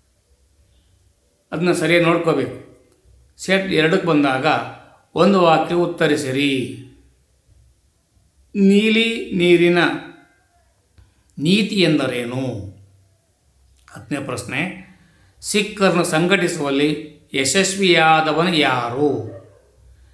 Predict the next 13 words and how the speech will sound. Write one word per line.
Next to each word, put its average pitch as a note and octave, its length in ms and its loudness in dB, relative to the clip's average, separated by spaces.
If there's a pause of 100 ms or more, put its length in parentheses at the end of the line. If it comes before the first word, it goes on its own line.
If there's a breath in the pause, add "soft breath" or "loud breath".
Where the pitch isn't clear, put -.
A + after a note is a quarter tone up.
(160)
ಸಾರ್ವಜನಿಕ F3+ 600 2
ಆಡಳಿತ D#3+ 500 2
ಎಂದರೇನು? C#3+ 840 0 (760)
ಪ್ರಸವ G3 580 2
ಪೂರ್ವ F3 400 2
ಲಿಂಗ E3 320 2
ಪರೀಕ್ಷೆ E3+ 840 -2
ಪ್ರತಿಬಂಧಕ D#3+ 640 -2
ಕಾಯ್ದೆ C#3+ 800 -2 (440)
ಏನು D#3 160 0
ಏಕೆ D#3+ 420 2
ಜಾರಿಗೆ D#3 360 0
ತರಲಾಗಿದೆ? C3 880 -2